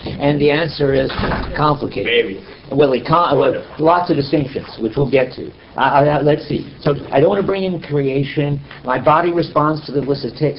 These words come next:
Speaker 1: solicitations in the ground and brings out a new figure from out of the ground. That's how he says it. And the ne-, right after where we are, uh, the colors, next paragraph. Now attention, and this is, uh, ha-, has to be conceived on the model of these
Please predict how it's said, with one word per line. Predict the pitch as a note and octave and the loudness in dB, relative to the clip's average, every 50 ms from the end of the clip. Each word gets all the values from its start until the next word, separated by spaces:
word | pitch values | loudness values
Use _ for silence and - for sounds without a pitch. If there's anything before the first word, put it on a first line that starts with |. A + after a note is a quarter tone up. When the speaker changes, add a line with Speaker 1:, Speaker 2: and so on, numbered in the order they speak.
| - | -6
Speaker 1:
solicitations | - A#2+ A2 B2+ D3 D#3 - C3+ - - D3+ D3+ D#3+ D#3 - D3+ C#3 C3+ | -6 -4 0 0 0 0 0 -2 -4 -2 -4 -4 -4 -4 -4 -6 -4 -4
in | C3+ B2+ | -4 -4
the | B2 A#2+ | -4 -4
ground | A2 C3 C#3 C#3+ C#3+ C#3 C#3 C#3 A#2 | -2 -2 -2 0 0 -2 -2 -4 -4
and | G#2+ G#2 | -4 0
brings | A2 C#3+ E3 E3+ E3 D3 C#3+ | 0 0 0 0 -2 -2 -2
out | C#3+ C3+ C3+ B2+ | -2 -2 -2 -2
a | B2 | -2
new | B2+ C3 C#3 C3+ - | -2 -2 -2 -2 -2
figure | - C#3+ D3 C3+ C3+ B2+ B2+ | -4 -4 -4 -2 -2 -2 -2
from | - - F#2+ | -4 -6 -8
out | - B2 C#3+ D#3 D3+ | -6 -2 0 0 0
of | C#3+ | 0
the | D3 C#3+ | -2 -2
ground. | A2 A#2+ B2 C3 C3 C3 C3+ C3+ B2 A#2 A#2+ - - | -2 -2 -4 -4 -4 -6 -6 -8 -8 -10 -10 -6 -4
That's | A#2 C3 C#3 - - | -2 -2 -2 -4 -4
how | C#3+ C3 C3+ | -4 -4 -2
he | B2+ B2 | -4 -4
says | - - C#3 B2+ B2 A#2 | -4 -4 0 0 0 0
it. | A#2+ A#2 A2+ - - - - - - - - | 0 -4 -4 -6 -16 -20 -20 -20 -14 -8 -6
And | A#2 A2+ | -4 -4
the | A2+ A2+ | -2 -2
ne-, | B2+ C3 B2+ B2+ | -2 -4 -2 0
right | A#2+ C3+ C#3+ D3+ D3 | 2 4 4 6 4
after | C3 G#2+ C3 C3+ - - B2+ B2 - - - - - | 4 2 2 0 -2 -2 -2 -2 -4 -6 -16 -10 -2
where | - A#2+ B2 A#2 | 0 2 2 2
we | A2+ A#2 A#2 | 2 2 0
are, | A2 A2 G#2+ G#2 A2 A2+ A2+ - - - - - - A#2 A#2 | 0 2 2 0 0 -2 -4 -8 -14 -20 -20 -20 -16 -8 -6
uh, | A2 - - | -6 -4 -4
the | A#2 | -4
colors, | - - C3 A#2 G#2+ G2 G#2 A2 G#2+ - - - | -4 0 0 0 0 0 -2 -4 -8 -12 -16 -8
next | G#2 A2+ C3 B2+ - - | 0 0 0 0 0 0
paragraph. | D3 B2+ A#2 A#2 F#2+ G2 F#2 F#2 F#2+ G2+ - - - - - - | 0 0 0 0 -2 -6 -8 -8 -8 -10 -12 -16 -20 -18 -8 -4
Now | B2 B2+ C3+ B2+ | -2 0 0 0
attention, | - - C#3+ E3 F#3 - - F#3+ F#3+ F#3+ G3 - - - | -2 -2 -4 -4 -4 -4 -2 -2 -2 -2 -4 -10 -14 -8
and | F#2+ A2+ | 0 0
this | C#3+ C#3+ - | 0 0 0
is, | D3+ D3 C3+ - - - - - - | -4 -4 -6 -6 -14 -18 -20 -18 -14
uh, | C3 A#2 - - - - - - - - | -12 -12 -12 -12 -12 -14 -18 -20 -16 -8
ha-, | - D3+ - - - - | -6 -6 -6 -6 -8 -6
has | - D3 E3 E3 - | -2 -2 -2 -2 -2
to | - D#3 | -4 -4
be | D3+ D3+ - | -4 -4 -6
conceived | - - C3+ - - D#3 E3 D#3+ C#3+ C#3 | -6 -6 -6 -4 -2 -2 -2 0 0 -2
on | C3 B2+ | -2 -2
the | B2+ B2+ | -4 -6
model | C3 C3+ C#3 C#3+ C#3 C#3 C3+ | -4 -4 -2 -2 -2 -2 -4
of | B2 | -4
these | - B2+ B2+ A#2+ | -6 -6 -10 -10